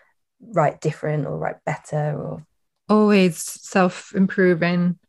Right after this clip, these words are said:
Speaker 2: whatever it is. You know, I read a lot of self-help books. You probably noticed from doing my workshops as well, I focus on a lot of h-, how f-, people are feeling.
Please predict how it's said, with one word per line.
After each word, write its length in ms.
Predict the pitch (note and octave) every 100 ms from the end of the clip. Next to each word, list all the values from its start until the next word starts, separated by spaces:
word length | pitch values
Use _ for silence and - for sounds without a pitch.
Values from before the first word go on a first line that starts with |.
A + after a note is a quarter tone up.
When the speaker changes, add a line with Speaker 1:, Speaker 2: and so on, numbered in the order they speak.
| _
Speaker 2:
whatever 260 | - - E3+
it 80 | F#3
is. 300 | F3 E3+ -
You 80 | F3+
know, 60 |
I 60 | F3
read 220 | F3+ F3
a 40 | F3
lot 100 | -
of 60 |
self-help 500 | - F3 E3+ F3+ -
books. 560 | F3 E3+ - - - - _ _
You 80 | G3+
probably 200 | - F3+
noticed 320 | E3+ E3 D#3+
from 120 | F3+ E3
doing 140 | E3
my 100 | E3+
workshops 500 | E3 F3 - F3 -
as 120 | D#3+
well, 460 | D#3+ D#3+ D#3+ D#3+ D#3+ _ _ _ _ _ _ _
I 60 | F#3
focus 440 | - F3+ - -
on 80 | F3+
a 80 | E3
lot 120 | E3+
of 80 | -
h-, 60 | - -
how 240 | - F3
f-, 140 | E3 -
people 240 | F3+ E3 F3
are 40 |
feeling. 580 | - E3+ F3+ G3+ A3+